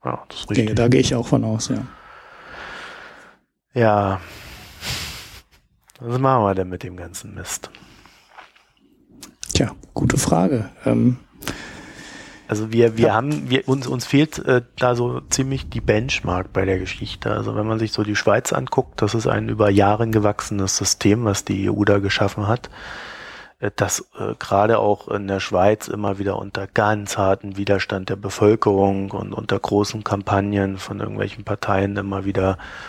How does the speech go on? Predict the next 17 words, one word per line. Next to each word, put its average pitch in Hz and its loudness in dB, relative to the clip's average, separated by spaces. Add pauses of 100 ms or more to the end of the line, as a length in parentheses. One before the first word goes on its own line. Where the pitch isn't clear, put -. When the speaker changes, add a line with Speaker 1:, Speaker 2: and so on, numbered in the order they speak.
(160)
Speaker 1:
torpediert 104 2
wurde. 104 6
Also, 98 2
äh, 117 -8
das 101 0
ist 107 -4
auch, - -2 (1120)
äh, - -10
das 101 2
ist 107 0
hart 110 4
erkämpft, 98 -2
was 92 2
es 90 -4
da 95 -2
gibt, - -10
ne? 101 -8